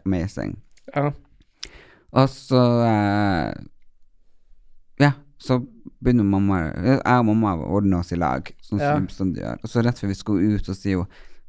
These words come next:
Speaker 1: «Å, du har glemt å spraye flekken i bakhodet ditt.» <laughs>
Speaker 2: Mm.
Speaker 1: Jeg bare, «Hæ?» For det
Speaker 2: Mm.
Speaker 1: hadde jo forsvunnet da for halvannet år siden.
Speaker 2: Ja.
Speaker 1: Så da ødela jeg pappa sin syttiårsdag.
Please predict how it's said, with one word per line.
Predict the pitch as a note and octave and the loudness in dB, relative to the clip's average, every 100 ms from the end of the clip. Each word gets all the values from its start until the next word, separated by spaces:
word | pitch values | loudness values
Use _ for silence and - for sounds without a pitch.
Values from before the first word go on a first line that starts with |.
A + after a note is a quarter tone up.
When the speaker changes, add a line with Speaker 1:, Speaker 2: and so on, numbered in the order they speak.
| - - | -12 4
Speaker 1:
«Å, | A3 B3 | 6 6
du | C4 | 4
har | |
glemt | A3+ A#3 A#3+ | 2 0 0
å | G#3 | -2
spraye | - - F#3 G#3 F#3 | 0 4 4 4 2
flekken | - F#3+ - E3+ D3 | 2 0 0 2 4
i | |
bakhodet | C3+ E3 G3 G3 F3+ C3+ | 4 2 0 0 2 4
ditt.» | A2 A2 - - | 4 2 0 2
<laughs> | D#3 - E3+ | 2 2 2
Speaker 2:
Mm. | G3 F3+ E3 | 4 6 4
Speaker 1:
Jeg | C#3 F3+ D#3+ | 6 6 8
bare, | D3 C3+ C3 B2+ - - _ - - _ _ | 6 6 4 2 0 -16 _ -20 -20 _ _
«Hæ?» | - B2+ F3+ C#4+ D4 B3+ E3 C3+ - | -4 4 8 10 10 8 4 0 -2
For | - | 4
det | E3 | 4
Speaker 2:
Mm. | |
Speaker 1:
hadde | E3+ C3+ | 4 2
jo | C3+ | 0
forsvunnet | B2+ D3 E3 A#2 | 0 0 2 4
da | A2+ | 4
for | A2+ G2 | 2 0
halvannet | F#2+ A#2 A#2 G#2 G#2+ - | 2 4 6 4 2 2
år | F#3 G3+ | 4 4
siden. | - D#3+ - - | 0 -4 0 6
Speaker 2:
Ja. | F#3+ F3 F#3 - _ _ _ _ | 6 6 2 -4 _ _ _ _
Speaker 1:
Så | C#3 D#3 D3 - - _ _ _ _ - _ _ _ _ _ _ _ - | 4 6 4 0 -16 _ _ _ _ -20 _ _ _ _ _ _ _ 2
da | C#3 D3 | 4 6
ødela | B2 A#2+ G2+ | 4 2 2
jeg | F2+ F#2+ | 2 0
pappa | G2 - F#2 | 2 2 0
sin | F#2 | -4
syttiårsdag. | - G#2 A#2 - G2 | -4 -2 -2 0 -2